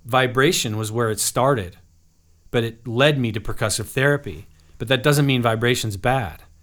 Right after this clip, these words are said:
if you use it in the right way. So we have a wave roller that we created that's a little softer than most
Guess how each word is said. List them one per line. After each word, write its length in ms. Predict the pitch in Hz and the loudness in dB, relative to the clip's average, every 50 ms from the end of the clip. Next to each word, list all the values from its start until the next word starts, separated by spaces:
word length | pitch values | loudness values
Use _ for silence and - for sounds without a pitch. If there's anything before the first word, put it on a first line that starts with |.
| _ _ _ - - - - | _ _ _ -20 -20 -12 -8
if 120 | - - | -6 -4
you 80 | 117 120 | -2 -2
use 260 | 117 120 131 135 120 123 | 0 2 2 2 2 0
it 80 | 110 | -2
in 100 | 113 110 | -2 -2
the 80 | 107 107 | -2 -2
right 200 | 107 104 101 101 | -2 -2 -2 -2
way. 420 | 113 131 131 104 87 85 - - - - _ - - - | -2 -2 -2 -2 -6 -10 -16 -20 -20 -20 _ -20 -16 -8
So 140 | - - 131 | -4 0 2
we 80 | 151 | 2
have 100 | 160 151 131 | 4 4 2
a 60 | 120 | 2
wave 320 | 113 120 123 135 135 127 | 2 2 4 4 2 2
roller 560 | 117 107 110 104 104 98 92 98 98 104 - - - - | 0 -2 -2 -2 -2 -4 -6 -8 -10 -14 -16 -18 -12 -8
that 100 | 113 110 | -6 -6
we 100 | 107 104 | -6 -6
created 540 | 101 - - 113 104 101 101 98 98 98 - - - _ _ _ _ _ - - - - _ _ _ _ _ _ _ - - - - - - - - | -6 -4 -4 -2 -2 -2 -2 -4 -6 -10 -14 -20 -20 _ _ _ _ _ -20 -20 -20 -20 _ _ _ _ _ _ _ -20 -20 -20 -20 -20 -20 -16 -6
that's 180 | - 139 131 - | -4 -2 0 0
a 60 | 147 | 0
little 180 | 139 160 196 202 | 2 2 2 2
softer 500 | 196 - - 151 127 127 120 - - 127 | 0 2 4 4 4 4 2 0 -2 0
than 160 | 113 113 113 | 0 0 0
most 380 | 113 110 110 107 - - - | 0 0 0 -2 -2 -4 -6